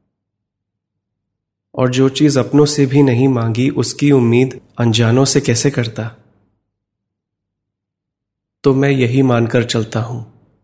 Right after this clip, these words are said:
कि कोई इंसान, चाहे वो अपना हो या अनजान, जो भी करता है, उसमें अपना भला ढूंढता है, और उसके भले में अगर किसी और का भला हो गया,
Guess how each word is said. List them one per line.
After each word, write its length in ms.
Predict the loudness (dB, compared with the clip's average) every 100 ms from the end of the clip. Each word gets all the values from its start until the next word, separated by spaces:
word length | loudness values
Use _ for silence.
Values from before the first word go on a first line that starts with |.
| _ _ _ -6
कि 100 | -6
कोई 300 | 0 2 4
इंसान, 600 | 4 0 -4 -6 -8 -10 -16 _ _ _ -8
चाहे 300 | -4 -2 -2
वो 220 | 0 -2
अपना 420 | -2 -4 -2 -2
हो 200 | 0 2
या 180 | 2 2
अनजान, 640 | 0 -2 -4 -6 -10 -14 _ _ _ _ _ _ _ _ _ -12
जो 280 | -4 -2
भी 180 | 0 0
करता 380 | 0 -4 -4 -6
है, 360 | -6 -12 -18 _ _ _ _ _ _ -8
उसमें 400 | -6 0 0 0
अपना 540 | -2 -4 -2 -2 -6 -16 _ -8
भला 340 | -2 0 2 0
ढूंढता 420 | -2 -4 -6 -8
है, 360 | -8 -14 -16 _ _ _ _ _ _ _ _ _ _ _ _ _ _ _ _ -6
और 180 | -2 0
उसके 300 | -2 -2 -2
भले 280 | -2 -2 0
में 140 | 0
अगर 180 | 0 -2
किसी 320 | -2 -4 0
और 200 | 0 0
का 140 | 0 -2
भला 340 | 0 -2 -2
हो 180 | -2 -2
गया, 300 | -2 -6